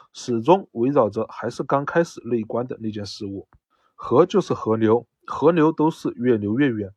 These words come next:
狭是远的意思，河不狭就是河流不要流远。河不狭是遇我们心中围绕事物开始内观的时候，和被观事物相关的所有信息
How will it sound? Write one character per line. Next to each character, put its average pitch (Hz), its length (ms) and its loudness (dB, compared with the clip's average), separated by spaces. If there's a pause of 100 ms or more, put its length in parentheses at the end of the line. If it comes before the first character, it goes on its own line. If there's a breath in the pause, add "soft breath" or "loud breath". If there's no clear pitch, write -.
(340 loud breath)
狭 123 280 0
是 175 180 -4
远 101 260 0
的 110 120 -4
意 120 180 -4
思， 107 260 -10
河 - 240 -6
不 170 140 -8
狭 110 280 -2
就 123 140 -8
是 120 160 -8
河 - 300 -6
流 127 300 0
不 127 80 -2
要 135 120 4
流 107 260 -2
远。 165 140 -2 (500 soft breath)
河 - 180 -2
不 226 100 -4
狭 143 320 4
是 - 200 -4
遇 147 240 -2
我 104 120 -4
们 104 100 -10
心 131 260 -10
中 135 200 -6
围 120 100 -2
绕 131 160 -6
事 - 240 -10
物 117 180 -4
开 - 160 -8
始 107 120 -12
内 104 180 -6
观 110 240 -8
的 120 80 -8
时 - 160 -18
候， - 240 -6 (280 loud breath)
和 113 200 -2
被 156 220 4
观 139 260 2
事 - 220 -8
物 147 200 -2
相 131 300 -6
关 143 240 -2
的 120 140 -4
所 - 200 -8
有 110 140 -6
信 120 300 -12
息 135 300 -8